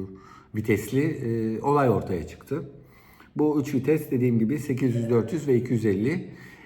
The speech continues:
İki yüz ellilik bant, e, tekrarlıyorum. Şu anda çok tehlikeli ve, hmm, konuyu iyi bilmeyen danışmanların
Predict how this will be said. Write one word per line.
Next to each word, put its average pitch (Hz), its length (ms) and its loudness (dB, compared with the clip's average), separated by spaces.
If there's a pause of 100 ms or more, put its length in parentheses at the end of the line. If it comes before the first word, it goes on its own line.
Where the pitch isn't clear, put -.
(120)
İki 117 240 -4
yüz 160 160 0
ellilik 151 720 0
bant, 139 300 4 (300)
e, 104 200 -4
tekrarlıyorum. 123 800 6 (500)
Şu - 180 0
anda 131 640 2
çok - 260 -4
tehlikeli 117 800 0 (480)
ve, 117 560 2 (160)
hmm, 104 1300 -2 (1800)
konuyu 123 680 4 (240)
iyi 127 640 0
bilmeyen 123 920 4 (460)
danışmanların 110 1600 4